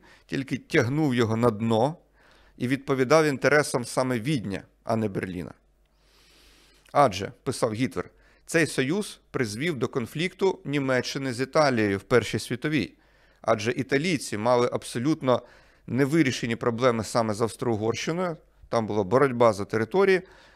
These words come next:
і через це і німцям довелося воювати проти італійців, як союзникам Австро-Угорщини.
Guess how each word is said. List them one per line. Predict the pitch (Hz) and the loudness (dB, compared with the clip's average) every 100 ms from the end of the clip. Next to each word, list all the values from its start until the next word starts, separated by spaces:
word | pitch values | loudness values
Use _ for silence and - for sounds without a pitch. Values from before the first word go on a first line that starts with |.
| _ - | _ -10
і | 135 127 123 - | -4 -2 -4 -2
через | 139 127 - | 0 0 0
це | - 165 - | 4 4 4
і | 143 | -2
німцям | 165 170 - 110 | -2 -2 -2 -4
довелося | 104 113 113 104 101 | -2 0 0 -2 -4
воювати | 113 127 120 95 92 | -2 4 4 4 -4
проти | 101 - | -6 -4
італійців, | 98 104 104 87 - 92 | -4 -2 -4 -6 -4 -6
як | 98 | -4
союзникам | - 123 110 95 - - - | -2 -2 -2 -4 -6 -10 -10
Австро-Угорщини. | - 110 104 - - - | -10 -4 -2 -4 -8 -16